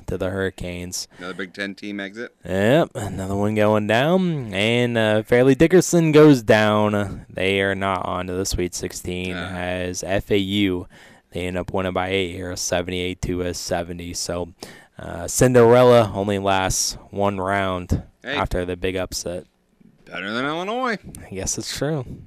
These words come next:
Speaker 1: Yeah, <laughs> that, that is fair.
Speaker 2: I can't, I can't say anything else other than that. Better than Illinois.
Speaker 1: So, uh, Michigan State on to the Sweet sixteen as they'll take on a Kansas State on a Thursday there in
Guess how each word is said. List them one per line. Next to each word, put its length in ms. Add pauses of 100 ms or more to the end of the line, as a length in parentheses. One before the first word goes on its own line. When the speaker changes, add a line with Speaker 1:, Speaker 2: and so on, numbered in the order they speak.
(180)
Speaker 1:
Yeah, 280 (340)
<laughs> 340
that, 320
that 300 (220)
is 200
fair. 360 (420)
Speaker 2:
I 80
can't, 320
I 60
can't 300
say 180
anything 240
else 260
other 220
than 120
that. 420
Better 200
than 140
Illinois. 540 (760)
Speaker 1:
So, 300
uh, 420
Michigan 480
State 260
on 200
to 80
the 120
Sweet 240
sixteen 580
as 180
they'll 120
take 200
on 260
a 100
Kansas 460
State 240
on 280
a 100
Thursday 720
there 260
in 180